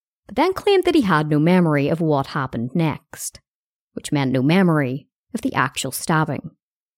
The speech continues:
He said to the jury, "By the time that light came on, I remember being down on one knee.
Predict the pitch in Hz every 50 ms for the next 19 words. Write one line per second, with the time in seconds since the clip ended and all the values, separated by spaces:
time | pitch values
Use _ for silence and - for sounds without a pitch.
0 | _ _ _ _ _ _ _ _ _ _ _ _ _ - 202 - 147 135 - 143
1 | 127 156 131 - 185 180 165 143 131 - - _ _ _ _ _ _ _ _ _
2 | _ _ _ _ _ _ _ - 185 190 190 233 233 220 254 277 294 302 294 -
3 | 147 156 156 175 180 185 - 196 160 151 151 139 127 127 127 127 131 - _ _
4 | _ _ _ _ _ - 175 160 170 175 175 185 202 208 254 262 233 233 208 208
5 | 208 202 175 147 147 147 147 143 143 139 131 131 135 143 156 160 160 147 127 -
6 | -